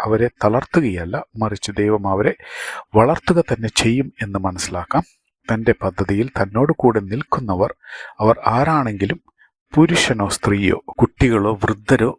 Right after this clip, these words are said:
വലിയവരോ ചെറിയവരോ ആയ ഏതൊരു പ്രവൃത്തി ചെയ്യുന്നവരെങ്കിലും ദൈവം അവരെ അനുഗ്രഹിച്ചിരിക്കും എന്ന് നമുക്ക് ഉറപ്പുണ്ടായിരിക്കാം. ദൈവം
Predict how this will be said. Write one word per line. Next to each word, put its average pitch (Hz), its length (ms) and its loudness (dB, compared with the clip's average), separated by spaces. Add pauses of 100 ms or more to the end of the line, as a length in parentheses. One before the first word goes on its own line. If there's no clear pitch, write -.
(100)
വലിയവരോ 113 560 2
ചെറിയവരോ 120 800 0 (540)
ആയ 104 300 2 (100)
ഏതൊരു 147 320 0
പ്രവൃത്തി 131 460 2
ചെയ്യുന്നവരെങ്കിലും 95 920 -2 (240)
ദൈവം 131 340 4
അവരെ 101 300 2
അനുഗ്രഹിച്ചിരിക്കും 123 1040 -2
എന്ന് 107 140 -2
നമുക്ക് 104 360 -4
ഉറപ്പുണ്ടായിരിക്കാം. 90 760 -4 (600)
ദൈവം 190 280 2